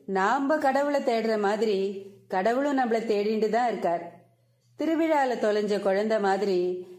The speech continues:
நாமளும் நமக்கே தெரியாம கடவுளை தேடிண்டு தான் இருக்கோம்.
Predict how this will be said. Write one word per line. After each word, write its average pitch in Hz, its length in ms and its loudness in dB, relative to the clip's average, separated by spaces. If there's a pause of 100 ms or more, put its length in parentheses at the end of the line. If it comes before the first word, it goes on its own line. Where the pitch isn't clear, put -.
நாமளும் 226 520 0
நமக்கே 202 640 0
தெரியாம 214 460 0
கடவுளை 202 400 -2
தேடிண்டு 180 440 -2
தான் 190 200 0
இருக்கோம். 160 480 -8